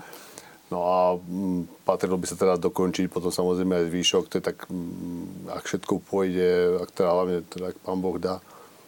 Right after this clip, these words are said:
tak aj do piatich rokov by sme to mohli stihnúť. A popri tom chceme dokončiť Malých prorokov, a to už tam neostáva veľa kníh. A zrejme aj začať, dúfam, že aj počas tých piatich rokov nejaká taká skupina by mohla začať niečo z tých veľkých prorokov,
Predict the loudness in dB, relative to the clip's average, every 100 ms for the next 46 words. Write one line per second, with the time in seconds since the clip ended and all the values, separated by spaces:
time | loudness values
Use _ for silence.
0 | -16 -6 -2 0 0 0 0 0 0 2
1 | 0 -4 -4 -2 0 2 0 -2 -4 -2
2 | 0 -2 -8 -20 -20 -20 -20 -20 -20 -20
3 | -6 -2 0 0 4 2 2 0 4 4
4 | 2 0 -6 -4 -4 -4 -4 -4 -4 -4
5 | -2 0 0 0 0 0 0 -4 -4 -4
6 | -2 -2 -4 -12 -10 -8 -8 -10 -10 -8
7 | -6 -8 -4 -4 -2 -2 -2 -4 -4 -4
8 | -4 -8 -20 -20 -20 -20 -20 -2 2 2
9 | 2 -6 0 2 4 4 4 4 2 0
10 | -6 -8 -8 -6 -4 -2 -2 -2 -4 -4
11 | -4 -2 -2 0 2 0 0 -4 -4 -4
12 | -8 -4 -4 -4 -6 -4 -4 -2 -4 -2
13 | -2 -2 -2 -6 -6 -8 -8 -8 -10 -6
14 | -2 -2 -2 -8 -6 -4 -4 -2 -4